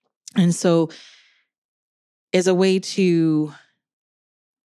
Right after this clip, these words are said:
implement this plan, they created the residential school system, which is basically where they took children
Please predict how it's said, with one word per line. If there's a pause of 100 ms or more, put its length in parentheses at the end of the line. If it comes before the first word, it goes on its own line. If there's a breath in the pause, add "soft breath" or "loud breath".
(200)
implement (200)
this
plan,
they (480 soft breath)
created
the
residential
school
system,
which
is
basically
where
they
took (840 loud breath)
children